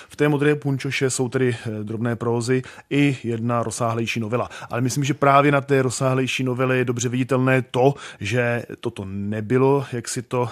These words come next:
eh, nejideálnější, ta nejideálnější platforma literární pro Nodiera, ty rozsáhlejší texty, že on je mistrem toho koncentrovaného děje, toho minimalismu na ploše deseti, patnácti, dvaceti stránek v rámci nějaké drobnější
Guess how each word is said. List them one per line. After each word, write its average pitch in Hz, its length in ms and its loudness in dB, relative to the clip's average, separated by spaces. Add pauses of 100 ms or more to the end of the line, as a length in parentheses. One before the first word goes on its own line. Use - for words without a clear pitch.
eh, 120 40 -6 (460)
nejideálnější, 123 1040 0
ta 127 80 -2
nejideálnější 123 800 0
platforma 127 500 0
literární 120 460 0
pro 120 140 -4
Nodiera, 120 480 0
ty 123 140 -6 (280)
rozsáhlejší 120 680 0
texty, 123 360 -4 (280)
že 104 160 -2
on 131 140 -2
je 127 60 2
mistrem 135 560 4
toho 123 200 2
koncentrovaného 131 920 2
děje, 120 260 0
toho 127 180 2
minimalismu 135 840 2
na 113 80 -2
ploše 113 280 -6
deseti, 117 380 -6
patnácti, 113 460 -4
dvaceti 110 340 -8
stránek 110 360 -6
v 101 40 -8
rámci 104 300 -12
nějaké 101 220 -10
drobnější 95 600 -10